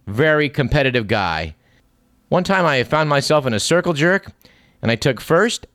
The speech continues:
and third." He's a funny guy. We'll be bringing him back. Our stat of the day, and we have two, are as follows.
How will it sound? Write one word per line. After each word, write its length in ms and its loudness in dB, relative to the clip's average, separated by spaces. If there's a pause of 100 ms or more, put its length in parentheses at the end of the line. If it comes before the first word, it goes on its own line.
(180)
and 360 0
third." 480 -2 (2000)
He's 160 0
a 40 0
funny 280 0
guy. 440 0 (160)
We'll 120 -4
be 120 -4
bringing 240 0
him 160 0
back. 440 -6 (1600)
Our 160 0
stat 300 0
of 40 -2
the 80 -2
day, 240 0
and 100 -2
we 100 -2
have 220 -2
two, 460 0 (640)
are 160 -2
as 100 -2
follows. 640 -2